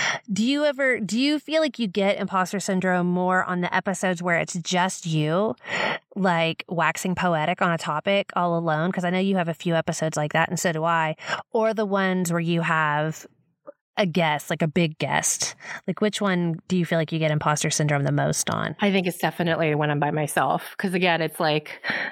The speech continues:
Speaker 2: I don't have a guest to bounce off of.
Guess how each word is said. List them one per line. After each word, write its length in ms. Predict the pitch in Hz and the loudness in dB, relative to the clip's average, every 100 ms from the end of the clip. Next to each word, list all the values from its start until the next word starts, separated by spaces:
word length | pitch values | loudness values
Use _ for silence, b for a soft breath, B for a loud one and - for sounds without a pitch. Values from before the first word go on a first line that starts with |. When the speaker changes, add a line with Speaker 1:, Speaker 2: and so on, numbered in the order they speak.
| B | B
Speaker 2:
I 80 | - | -2
don't 160 | 220 240 | -2 0
have 200 | 220 185 | 0 0
a 80 | 170 | -2
guest 440 | 190 233 - - | 0 0 -2 -8
to 100 | 175 | -2
bounce 320 | 170 214 269 | 0 2 0
off 320 | - 254 269 262 | -2 -2 -2 0
of. 680 | 247 247 240 240 226 - | 2 2 2 -2 -6 -12